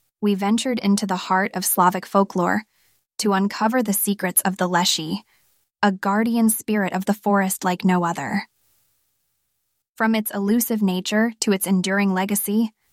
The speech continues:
the Leshy's story continues to captivate and inspire. We've explored the Leshy's mythological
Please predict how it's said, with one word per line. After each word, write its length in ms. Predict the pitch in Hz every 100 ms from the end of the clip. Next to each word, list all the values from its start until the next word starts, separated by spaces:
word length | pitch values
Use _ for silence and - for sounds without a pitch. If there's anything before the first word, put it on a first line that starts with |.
| _ -
the 80 |
Leshy's 420 | 208 226 240 254 -
story 400 | - 196 180 180
continues 600 | 202 185 - 240 240 -
to 100 | 202
captivate 600 | - 190 - 180 165 -
and 120 | 185
inspire. 680 | 175 185 - 170 160 92 208 _ _ _ _ _ _ _ _ _ _
We've 160 | 233 233
explored 540 | 226 - 262 262 277
the 100 | 269
Leshy's 400 | 240 214 214 208
mythological 640 | 202 208 208 190 196 196